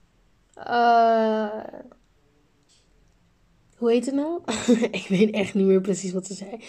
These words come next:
Maar op die manier kan ik me dan weer creatief uiten of zoiets. En het, het eerste wat in me opkwam was het projectje wat ik in mijn hoofd had. Wat ik eigenlijk al was gestart, maar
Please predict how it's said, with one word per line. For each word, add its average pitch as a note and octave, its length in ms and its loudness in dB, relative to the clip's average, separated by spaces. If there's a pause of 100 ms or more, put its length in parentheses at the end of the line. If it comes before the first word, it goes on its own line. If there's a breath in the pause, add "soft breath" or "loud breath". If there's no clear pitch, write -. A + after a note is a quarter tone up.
(520 loud breath)
Maar A#3+ 140 6
op A#3+ 120 4
die C4 120 6
manier C4+ 360 6
kan B3+ 140 4
ik B3 100 2
me A#3+ 100 4
dan A3 160 2
weer A3 280 4
creatief A3 480 0 (100)
uiten G3+ 580 0 (520)
of G3 160 -12
zoiets. F3+ 380 -2
En B3 120 4
het, A#3+ 160 2 (140)
het A3+ 180 2
eerste D4 360 4
wat B3+ 100 -2
in A#3 100 2
me A3 80 0
opkwam B3 380 2
was A#3+ 120 2
het A3+ 140 -6
projectje G#3 640 0 (1200 loud breath)
wat G#3+ 380 -2
ik G3+ 220 0
in A3 200 0
mijn G3+ 140 2
hoofd G#3+ 380 2
had. F3+ 480 -4
Wat G#3+ 400 2
ik A#3+ 100 0
eigenlijk A3+ 500 2
al G#3+ 200 4
was G3 200 0
gestart, G3 680 -2
maar G3 600 0